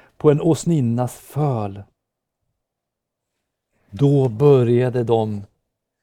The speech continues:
i sin glädje prisa Gud med hög röst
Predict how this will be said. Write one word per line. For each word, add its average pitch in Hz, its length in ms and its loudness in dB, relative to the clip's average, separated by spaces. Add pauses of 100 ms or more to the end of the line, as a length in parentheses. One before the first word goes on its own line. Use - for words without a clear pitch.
(220)
i 170 160 4
sin 175 320 0
glädje 147 840 -2
prisa 175 720 -2
Gud 127 520 2
med 135 180 0
hög 165 460 4
röst - 440 -2